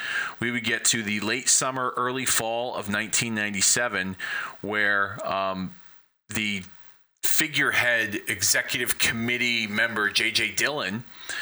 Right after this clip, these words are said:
um, confronts Sting on Nitro, offering him a contract for a match to return to action for W C W, because he realized we need Sting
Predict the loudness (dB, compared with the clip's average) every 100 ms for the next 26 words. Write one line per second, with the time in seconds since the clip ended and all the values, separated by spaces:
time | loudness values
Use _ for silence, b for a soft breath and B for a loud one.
0 | B B -6 -2 0 0 0 -2 -6 -2
1 | -2 0 0 0 2 2 2 0 -2 0
2 | 0 0 -2 -2 0 0 0 -2 -2 0
3 | 2 2 2 2 2 2 0 -2 -6 0
4 | 2 2 2 2 2 2 2 2 2 2
5 | 2 2 0 2 2 2 2 2 0 0
6 | 0 2 4 4 4 0 0 -2 0 0
7 | 0 0 B B B -4 -2 0 0 0
8 | 0 0 0 -2 -2 2 2 4 0 0
9 | -2 -4